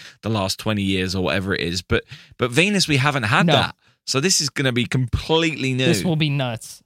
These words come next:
Speaker 2: I'm, I'm looking so forward to it. Um, while we're talking about exploring the solar system, uh, on Monday, June the seventh, nasa's Juno spacecraft made the closest flyby of Jupiter's largest moon,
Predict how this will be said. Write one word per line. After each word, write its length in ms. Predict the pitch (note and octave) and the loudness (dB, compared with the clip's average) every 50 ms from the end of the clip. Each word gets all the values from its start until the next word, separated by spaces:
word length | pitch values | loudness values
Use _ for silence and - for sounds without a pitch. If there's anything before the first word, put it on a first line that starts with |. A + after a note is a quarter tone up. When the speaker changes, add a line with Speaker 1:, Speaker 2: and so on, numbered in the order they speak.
| _ - | _ -2
Speaker 2:
I'm, 180 | D#3 F3 F3+ E3+ - | 0 2 2 2 2
I'm 280 | - E3 E3+ E3+ D#3+ D3 | 0 0 2 2 0 0
looking 280 | D3+ C#3+ - C#3 C3 | -2 -2 -2 -4 -4
so 240 | - - - C3 C3 | -4 -2 -4 -4 -4
forward 320 | - - C3 B2 A#2+ A#2+ | -4 -4 -4 -4 -4 -2
to 140 | A#2+ B2 A2+ A2 | -2 -2 -4 -4
it. 120 | G#2 - _ _ _ _ _ _ _ _ _ _ _ - | -6 -8 _ _ _ _ _ _ _ _ _ _ _ 0
Um, 380 | D#3 D3 D3 C#3+ C#3+ C#3 C#3+ - _ _ _ _ _ _ _ _ _ | 2 2 2 0 -2 -4 -6 -8 _ _ _ _ _ _ _ _ _
while 300 | D3+ D#3+ E3+ A3 D4 D#4 | 0 4 6 6 4 4
we're 120 | D#4 C4+ A3+ | 2 0 0
talking 420 | - A#3+ F#3+ F#3 - - E3+ D#3+ | 0 0 0 0 2 2 4 4
about 360 | D3 C#3 D3 C#3 D#3+ A3+ G#3+ - | 4 4 4 4 4 2 0 -2
exploring 540 | F3+ - - - - E3+ E3 E3 D#3+ D#3 | -2 -2 -2 -4 -2 0 2 2 2 2
the 80 | C3+ A#2+ | 0 -2
solar 360 | - - F#3+ F#3 G#3 G#3 F#3+ | -2 0 0 0 2 0 0
system, 640 | - - - A#2+ - - - F#3+ G3+ C#4 D#4+ E4 - _ _ _ _ _ _ | -2 -2 -4 -4 -4 0 0 0 0 0 -2 -8 -18 _ _ _ _ _ _
uh, 280 | - E3+ E3 E3 E3+ - | 2 4 4 4 2 2
on 140 | - C#3+ C#3+ | 2 2 2
Monday, 540 | C#3+ C#3 E3 G#3+ A3+ B3 B3 B3+ C4 C4 B3 | 2 4 4 4 6 6 4 4 2 0 -2
June 300 | F3 - F#3 F3+ E3+ E3+ | 0 2 4 4 4 4
the 100 | D#3 C3+ | 2 2
seventh, 560 | - - - - G#3+ B3 B3+ A#3 A#3 A#3+ - | 0 -2 2 2 4 4 4 2 0 0 0
nasa's 480 | - D#3 C3+ D3+ D3+ - - D#3+ C#3+ B2+ | 2 2 2 2 2 2 0 0 0 2
Juno 300 | - F#3+ F#3 F#3+ F#3+ F3+ | 2 4 4 4 4 2
spacecraft 720 | E3 - - - F#3 G#3+ - - - - A#3 A#3 A3+ - - | 0 0 0 2 2 2 0 -2 -2 -2 -2 -2 -2 -2 0
made 240 | F3 F3+ F#3 F3 | 2 2 2 2
the 120 | D#3+ E3 D3+ | 2 0 0
closest 760 | - - - - E3+ F3+ G#3+ D4+ - - - - - - - | -2 -6 -4 0 2 2 2 2 0 -2 -4 -4 -6 -6 -4
flyby 580 | - G#3+ A#3 C4+ C#4+ A3+ F3 C#3+ A#2+ A2+ A2+ - | -2 0 0 0 0 2 2 2 2 2 -2 -4
of 180 | - A#2+ C3 B2 | -2 -2 -2 -2
Jupiter's 540 | A2 D3 D#3 D3 - F3 E3 D#3+ D#3 C#3 - | 0 -2 -2 0 0 -2 0 0 -2 -2 -2
largest 460 | C3+ C3+ C3+ C#3+ C3+ C#3+ C#3 - - | -2 0 0 0 0 -2 -4 -2 -2
moon, 300 | D3 D#3 F3+ G#3 A#3 C4+ | 0 0 2 2 0 -2